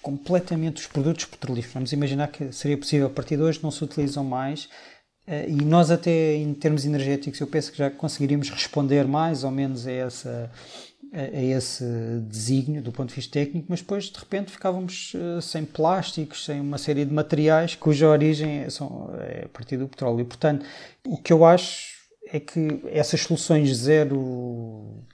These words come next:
zero isto, zero aquilo, não são realistas, não é? E, portanto, isto vai ser sempre um jogo de contrabalanço, não é? De, de, vou ter um bocadinho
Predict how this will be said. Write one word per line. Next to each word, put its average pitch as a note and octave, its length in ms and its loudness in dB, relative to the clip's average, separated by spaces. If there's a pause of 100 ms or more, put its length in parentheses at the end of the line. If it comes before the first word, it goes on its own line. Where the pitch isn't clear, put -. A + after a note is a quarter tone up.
(240)
zero A#2+ 220 -2
isto, C3+ 180 -4
zero B2+ 140 0
aquilo, C#3 240 -4
não D3 180 2
são C#3 1000 -4
realistas, A2+ 640 -4
não A#2 120 -10
é? D#3+ 200 -6
E, E3+ 80 4
portanto, - 320 8
isto - 220 2
vai F#3 100 6
ser F#3 140 0
sempre F#3 300 2
um F3 80 8
jogo E3+ 600 2 (440)
de B2 120 -10
contrabalanço, C#3+ 720 0
não B2+ 80 -2
é? E3+ 120 -2
De, B2+ 220 -4
de, A#2 420 -8
vou C#3 140 -2
ter C#3 160 2
um C#3 40 2
bocadinho C3+ 560 0